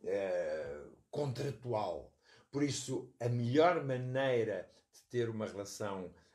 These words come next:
afetiva com o aquariano é dizer, "Ah, mas isto é uma, é, é um, é uma amizade amorosa." Porque ele assim,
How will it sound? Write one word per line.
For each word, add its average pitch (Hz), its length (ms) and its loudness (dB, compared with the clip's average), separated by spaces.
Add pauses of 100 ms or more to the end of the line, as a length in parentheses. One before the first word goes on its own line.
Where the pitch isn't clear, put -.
(140)
afetiva 101 580 -4
com 107 220 -2
o 101 40 0
aquariano 95 800 -4
é 104 100 0
dizer, 110 500 -4
"Ah, 370 320 -4
mas - 220 -6
isto - 200 0
é 508 40 10
uma, 156 180 4 (560)
é, - 340 -4
é 175 40 6
um, 175 180 4
é 165 100 6
uma 160 340 4
amizade 156 580 4
amorosa." 143 640 4 (400)
Porque 120 260 -2
ele 147 140 4
assim, 123 640 -4